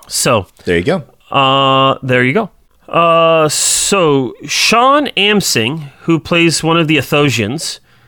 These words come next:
Speaker 1: previously played Toby, uh, in the S G one episode Children of the Gods and Full Circle. He is one of only three actors, along with Richard Dean Anderson and Michael Shanks, to appear in the pilot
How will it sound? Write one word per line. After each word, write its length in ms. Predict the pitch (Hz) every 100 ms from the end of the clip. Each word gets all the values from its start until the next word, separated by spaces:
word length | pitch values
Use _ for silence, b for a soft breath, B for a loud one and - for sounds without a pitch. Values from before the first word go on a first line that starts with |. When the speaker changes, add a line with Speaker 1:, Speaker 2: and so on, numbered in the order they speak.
| b
Speaker 1:
previously 640 | - - 254 339 339 - 233
played 680 | - 190 175 175 165 143 - -
Toby, 600 | - 254 208 120 123 147 b b b b b b b -
uh, 340 | 135 127 123 127
in 300 | 156 170 165 156
the 240 | 147 147 139
S 140 | 180
G 160 | - 208
one 300 | 165 165 160 - -
episode 440 | 143 165 - 147
Children 260 | - 175 160
of 60 | 147
the 80 |
Gods 500 | 123 135 123 123 - -
and 260 | 147 160 156
Full 320 | - 170 170
Circle. 600 | 151 - 185 170 95 92 - b b b b
He 200 | - 185
is 160 | 202 -
one 180 | 185 190
of 120 | 156
only 300 | 165 180 170
three 500 | 135 - - 208 262
actors, 580 | - 175 - 123 110 131
along 280 | 135 135 139
with 180 | 131 -
Richard 320 | 147 - 147
Dean 180 | 143 135
Anderson 440 | 127 131 127 131
and 140 | 110 117
Michael 260 | 123 147
Shanks, 420 | 143 - 151 135 -
to 120 | 151
appear 320 | 123 - 185
in 80 | 151
the 80 | 151
pilot 420 | - 156 131 -